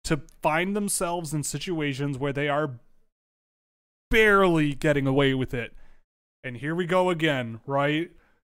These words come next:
Here we go again. This is, this is wild. Um, in the meantime, we can think about, about really great athletes that have meant a lot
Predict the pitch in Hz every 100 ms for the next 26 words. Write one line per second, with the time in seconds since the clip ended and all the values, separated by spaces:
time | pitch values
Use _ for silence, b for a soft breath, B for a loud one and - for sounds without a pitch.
0 | _ 165 180 190 170 175 165 147 143 123
1 | 120 147 151 131 135 151 156 135 135 123
2 | 117 113 b b b b _ _ 160 170
3 | 170 175 180 - 196 185 214 240 175 156
4 | 151 147 175 165 165 170 - 180 170 165
5 | 170 175 165 165 160 156 175 143 123 -
6 | 143 120 143 147 135 135 131